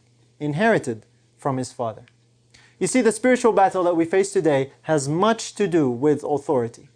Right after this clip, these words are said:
Satan still holds many in his grasp. The devil must be cast out.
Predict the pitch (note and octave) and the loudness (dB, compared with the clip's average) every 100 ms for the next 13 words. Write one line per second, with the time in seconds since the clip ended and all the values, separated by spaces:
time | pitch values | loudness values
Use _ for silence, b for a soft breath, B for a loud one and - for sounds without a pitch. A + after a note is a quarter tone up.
0 | _ _ _ _ _ - G3 G#3+ F3+ - | _ _ _ _ _ 0 0 2 -2 0
1 | A3 G#3 D#3+ G#3+ E3+ A2+ - D#3 G3 C3+ | 0 2 2 2 2 0 -6 -4 0 0
2 | B2+ B2+ B2+ C3 D#3 B2+ - _ _ _ | -2 -4 -8 -2 -2 -2 -6 _ _ _
3 | _ _ _ _ D3+ C#3+ A3+ G3 A3 G#3 | _ _ _ _ 0 2 2 2 0 0
4 | - D3+ F#3 A3+ - - C3 D3+ C3+ C3+ | -6 -2 0 0 -8 -10 0 2 2 -4
5 | D3 C3+ - C3+ B2 A#2+ | -6 -6 -8 -14 -16 -18